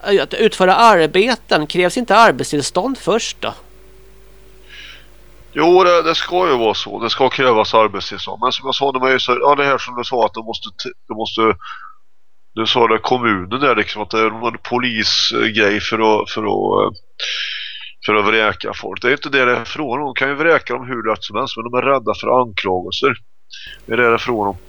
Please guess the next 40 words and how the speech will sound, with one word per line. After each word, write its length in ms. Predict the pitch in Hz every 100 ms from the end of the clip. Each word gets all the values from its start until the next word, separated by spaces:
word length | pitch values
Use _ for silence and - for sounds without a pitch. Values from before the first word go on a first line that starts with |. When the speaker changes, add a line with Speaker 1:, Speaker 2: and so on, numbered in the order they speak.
| -
Speaker 1:
Jag 100 | 190
såg 180 | 185 262
det 80 | 226
på 120 | 220
Märsta 380 | 214 196 180 180
punkt 280 | 175 175 165
nu, 220 | 151 160
fast 240 | 156 151 -
utan 300 | 151 - 135
prickar, 440 | 143 135 - 165
alltså, 200 | 135 117
att 80 | 139
de 80 | 170
har 100 | 180
redan 260 | 226 190 175
dykt 260 | 214 -
upp. 320 | 196 190 - - - - -
Och 180 | - 190
de 160 | -
flyttar 460 | 233 285 285 - 247
sig 140 | -
bara 240 | 294 208 165
till 160 | 196
en 100 | 196
annan 260 | 190 165 165
plats. 360 | - 226 202 190
Och 60 |
blir 160 | 175 214
de 120 | 240
avhysta 580 | 254 190 170 254 247 226
av 40 |
Kronofogden 640 | 214 220 170 156 170 165
så 100 | 160
tar 180 | 175 180
de 100 | 185
sig 100 | 175
till 120 | 175
en 100 | 185
annan 280 | 196 170 170
kommun. 600 | 175 196 156 269 190 110